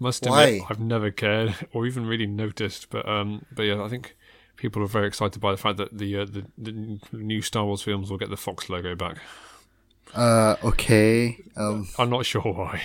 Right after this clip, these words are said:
Speaker 1: <laughs> Uh,
Speaker 2: ho-, hopefully that would, like, appease some of the trolls <laughs>
Speaker 1: Yeah.
Speaker 2: out there. Ah,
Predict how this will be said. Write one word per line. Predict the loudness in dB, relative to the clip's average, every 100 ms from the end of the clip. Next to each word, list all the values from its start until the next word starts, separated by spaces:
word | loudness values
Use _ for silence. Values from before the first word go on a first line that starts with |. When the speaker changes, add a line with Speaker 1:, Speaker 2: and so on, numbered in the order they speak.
| -8
Speaker 1:
<laughs> | -8 -4
Uh, | -2 4
Speaker 2:
ho-, | 4
hopefully | 6 6 10 12
that | 12 12
would, | 10
like, | 6 4
appease | 4 6 6 8
some | 8
of | 6 2
the |
trolls | 2 6 6 6 4 -2
<laughs> | -2 -2
Speaker 1:
Yeah. | 2 2 0 -4
Speaker 2:
out | 0 0
there. | 2 2 2 -2 -14 -20 -20 -6
Ah, | -2 0 0